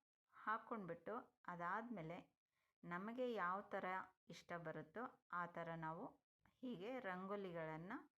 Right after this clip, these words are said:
ಹಾಕ್ಕೊಂಡು ಹೋಗ್ಬೋದು ಫ್ರೆಂಡ್ಸ್. ಇದು ತುಂಬಾ ಸುಲಭ. ಯಾಕೆ ಅಂತಂತಂದರೆ, ನಮ್ಮ ಮೈಂಡ್‌ಗೆ ಯಾವ ಥರ ನಾವು ಡಿಸೈನ್ ಮಾಡಬೇಕು ಅಂತ ಅನಿಸುತ್ತೋ ಆ ಥರ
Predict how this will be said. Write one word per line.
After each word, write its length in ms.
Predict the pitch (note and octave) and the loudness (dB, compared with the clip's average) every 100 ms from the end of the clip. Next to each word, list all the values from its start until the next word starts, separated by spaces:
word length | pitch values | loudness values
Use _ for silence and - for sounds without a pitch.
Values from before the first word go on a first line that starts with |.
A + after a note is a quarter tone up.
| _ _ _ _ | _ _ _ _
ಹಾಕ್ಕೊಂಡು 580 | - G3+ G3 - F3 F3+ | 4 4 4 -2 -2 -2
ಹೋಗ್ಬೋದು 540 | C4 G3 D#3+ C3 D3+ C#3+ | -2 -2 -2 -2 -2 -2
ಫ್ರೆಂಡ್ಸ್. 380 | - C#3 C3 - _ _ _ _ - | -4 -4 -6 -12 _ _ _ _ -8
ಇದು 200 | A3 G#3+ G#3+ | 0 2 2
ತುಂಬಾ 360 | - G3+ G#3 A3+ A#3 B3+ | 0 -2 2 2 2 -2
ಸುಲಭ. 320 | - F3 D#3+ E3+ A3 - _ _ G3+ | -2 -4 0 0 0 -8 _ _ -4
ಯಾಕೆ 300 | G#3 G#3 G#3 | -2 -2 -4
ಅಂತಂತಂದರೆ, 720 | F3+ F3 D#3 D3 D#3 D#3 G#3 - - - _ _ | -4 -4 -4 -2 -4 -2 -4 -6 -14 -20 _ _
ನಮ್ಮ 320 | F#3+ F#3+ A3 B3+ | -2 0 2 2
ಮೈಂಡ್‌ಗೆ 580 | B3 A3+ G#3+ G#3+ G#3 G3+ G3+ | 2 0 0 -2 0 0 2
ಯಾವ 260 | E3 D#3+ F#3+ | 4 4 2
ಥರ 240 | G#3 G#3 G3 F#3+ | 2 2 2 2
ನಾವು 240 | F#3 F3+ F#3 | 2 2 0
ಡಿಸೈನ್ 360 | E3+ D#3 F#3 F#3 | -2 -2 -2 0
ಮಾಡಬೇಕು 640 | E3+ E3 E3 E3 - E3 E3 E3 - | 0 0 0 -4 -4 -4 -4 -4 -6
ಅಂತ 180 | E3+ D#3 | -6 -2
ಅನಿಸುತ್ತೋ 580 | D#3 E3+ F3 F#3+ - E3+ C4+ - _ _ - _ - | 0 -2 -4 -6 -6 -6 -8 -10 _ _ -20 _ 2
ಆ 120 | A3+ | 4
ಥರ 220 | A3+ A3 | 4 2